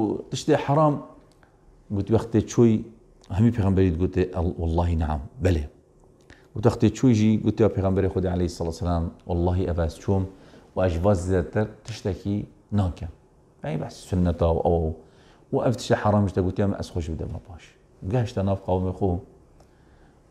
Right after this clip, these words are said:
و قومی وی وقتی چوی نپشوازی مازنه که قوم خویه. گوتی بئست اللات والعزى. یعنی قدف لات و عزا بکفن.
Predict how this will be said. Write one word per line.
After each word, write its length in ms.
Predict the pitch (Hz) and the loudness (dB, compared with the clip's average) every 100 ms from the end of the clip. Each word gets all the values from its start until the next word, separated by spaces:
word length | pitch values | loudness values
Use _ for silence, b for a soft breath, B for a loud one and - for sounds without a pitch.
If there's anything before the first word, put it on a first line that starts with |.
| 104 | 2
و 340 | 101 95 95 - - - _ _ _ _ - | 4 4 0 -4 -14 -20 _ _ _ _ 2
قومی 340 | 110 104 104 | 4 6 6
وی 240 | 107 107 | 6 6
وقتی 360 | 110 104 - 107 | 4 -2 0 0
چوی 200 | - 110 | 2 2
نپشوازی 640 | 101 101 104 - 101 98 | 2 2 0 2 2 2
مازنه 360 | 101 101 143 143 | 2 2 0 -2
که 120 | - | -4
قوم 280 | - 113 110 | 0 2 4
خویه. 380 | 147 156 113 76 - b b b b b _ 101 | 4 2 2 -2 -10 b b b b b _ -4
گوتی 680 | 98 117 117 120 120 120 117 107 | 2 2 2 4 6 4 2 0
بئست 440 | 175 - - 113 | -2 0 -2 2
اللات 400 | 113 107 110 104 | 4 4 4 2
والعزى. 440 | 95 82 - - - - - _ _ - | -2 -2 -6 -12 -16 -20 -20 _ _ -8
یعنی 200 | 87 87 | -6 -6
قدف 440 | - 110 139 - | -2 4 4 4
لات 180 | 104 - | 0 -2
و 40 | |
عزا 220 | 78 78 85 | -6 -6 -10
بکفن. 220 | - | -12